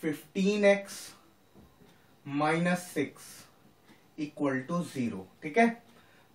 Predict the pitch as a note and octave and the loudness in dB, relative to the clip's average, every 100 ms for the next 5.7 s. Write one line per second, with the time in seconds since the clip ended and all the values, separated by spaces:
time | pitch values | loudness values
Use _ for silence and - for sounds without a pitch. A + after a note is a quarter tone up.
0 | - C#3 C3+ - - F#3 F#3+ A#3 A#3 A#3 | -4 0 0 -2 2 4 6 4 4 2
1 | G#3+ G3 G#3 G3 G3 G3+ G3 F#3+ G3+ F#3 | 2 4 8 8 8 4 0 0 2 2
2 | E3 C3+ A#2+ A2+ G#2 - - - - - | 2 2 0 -2 -6 -12 -20 -20 -20 -8
3 | D3+ F#3+ F#3 F#3 G#3 G3 - F#3 F#3 - | -2 0 2 2 2 0 0 -4 -4 -4
4 | A3 A3+ G#3+ G3+ - - - - _ - | 2 6 6 4 0 -14 -20 -20 _ -10
5 | C#3 D3 D3 D#3 G3 A#3+ | -2 2 2 4 6 4